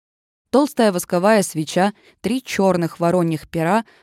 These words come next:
коробок охотничьих спичек, перочинный нож, расчёт шагов, переписанные листочки с жуткой считалкой, клубок тонкого вощёного шнура, шесть злаковых батончиков, бутылка с водой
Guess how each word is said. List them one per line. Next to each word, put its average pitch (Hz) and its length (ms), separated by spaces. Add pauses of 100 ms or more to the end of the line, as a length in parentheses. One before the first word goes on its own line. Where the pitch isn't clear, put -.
коробок 170 440
охотничьих 185 600
спичек, - 600 (240)
перочинный 202 640
нож, 196 460 (240)
расчёт 180 420
шагов, 175 540 (240)
переписанные 226 640
листочки 202 600
с 175 40
жуткой 170 400
считалкой, 220 720 (220)
клубок 208 480
тонкого 180 580
вощёного 170 560
шнура, 190 460 (240)
шесть 247 380
злаковых 202 520
батончиков, 208 720 (220)
бутылка 214 480
с - 100
водой 214 440